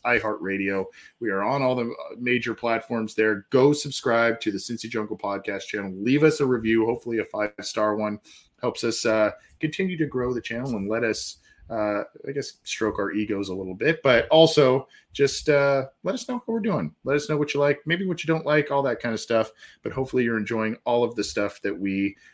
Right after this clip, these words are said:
are putting out there for you. You can also, if you like the video, you can give a thumbs up to the Cincy Jungle Facebook page, about ninety thousand strong there or so.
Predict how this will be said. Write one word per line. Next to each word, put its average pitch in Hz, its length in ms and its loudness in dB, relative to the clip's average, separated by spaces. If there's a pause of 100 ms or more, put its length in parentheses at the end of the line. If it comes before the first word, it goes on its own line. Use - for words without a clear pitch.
(140)
are 101 140 -4
putting 104 300 -6
out 107 220 -2
there 104 100 -2
for 101 180 -2
you. 98 80 0
You 98 60 -2
can 98 100 -12
also, 101 320 -4
if 92 100 -8
you 95 60 -6
like 90 160 -6
the 87 80 -12
video, 147 380 6
you 110 160 4
can 101 100 -10
give 104 160 -4
a 92 60 -4
thumbs 98 320 -6
up 98 200 -4 (340)
to 151 540 4
the 123 140 0
Cincy 120 360 -4
Jungle 104 280 -6
Facebook 117 460 -2
page, 104 200 2
about 90 300 -4 (220)
ninety 135 420 -2
thousand 120 420 -4
strong 113 440 -6
there 110 220 -2
or 92 180 -2
so. 135 520 4